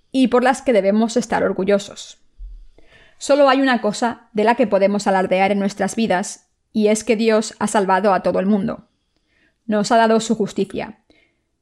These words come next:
Dios ha compartido la carne y la sangre de Jesucristo con nosotros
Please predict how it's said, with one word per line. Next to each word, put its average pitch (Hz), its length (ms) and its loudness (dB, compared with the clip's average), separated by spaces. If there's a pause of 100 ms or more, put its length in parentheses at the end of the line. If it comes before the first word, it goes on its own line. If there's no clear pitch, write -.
(140)
Dios 240 300 0
ha 220 80 -2
compartido 220 560 0
la 226 160 2
carne 196 320 -2
y 208 60 0
la 190 120 0
sangre 220 380 0
de 196 80 0
Jesucristo 214 880 -4
con 190 160 -4
nosotros - 720 -6